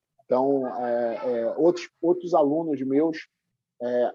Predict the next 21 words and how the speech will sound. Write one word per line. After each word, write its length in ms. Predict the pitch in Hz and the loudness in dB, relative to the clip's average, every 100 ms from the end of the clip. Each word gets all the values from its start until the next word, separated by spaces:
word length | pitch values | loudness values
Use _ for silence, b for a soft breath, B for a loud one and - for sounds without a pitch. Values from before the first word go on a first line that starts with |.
| - | -6
es-, 160 | 139 - | -10 -6
espalharam. 800 | 147 - - 165 143 131 127 120 | -6 -4 0 4 6 6 6 2
Então, 240 | 120 123 131 | -2 -4 -2
a 40 | |
gente 280 | 131 135 - | -2 -4 -2
tem 140 | 139 | 0
aqui 180 | 139 139 | 0 0
no 100 | 139 | -2
Rio 160 | 135 131 | 0 0
de 80 | 131 | 0
Janeiro, 560 | 135 131 151 160 120 - _ _ - | 0 2 6 6 4 -4 _ _ -8
ah, 300 | 135 123 120 | -2 0 0
eu 160 | 139 139 | 2 4
abri 260 | 127 135 143 | 4 2 0
seis 400 | - 165 202 190 | 0 2 4 4
academias 680 | 175 170 156 147 147 135 | 2 2 0 0 0 0
aqui 180 | 131 135 | -2 -6
no 100 | 135 | -8
Rio 140 | 135 131 | -6 -6
de 100 | 127 | -4
Janeiro, 400 | 127 120 113 | -2 -2 -4